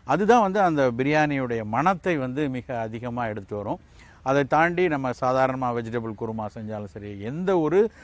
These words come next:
நல்ல ஒரு ஸ்பைசியான ஒரு குருமா அப்படின்னா, அதுல ரொம்ப முக்கியமா இருக்கிறது வந்து இந்த லவங்க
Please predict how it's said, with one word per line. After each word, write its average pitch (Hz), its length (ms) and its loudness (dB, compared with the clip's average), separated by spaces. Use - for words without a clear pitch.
நல்ல 143 300 2
ஒரு 127 420 2
ஸ்பைசியான 156 720 0
ஒரு 123 420 -2
குருமா 143 360 2
அப்படின்னா, 120 240 -2
அதுல 160 260 2
ரொம்ப 175 300 4
முக்கியமா 156 420 -2
இருக்கிறது 123 440 -2
வந்து 127 300 -6
இந்த 135 160 -6
லவங்க 117 300 -2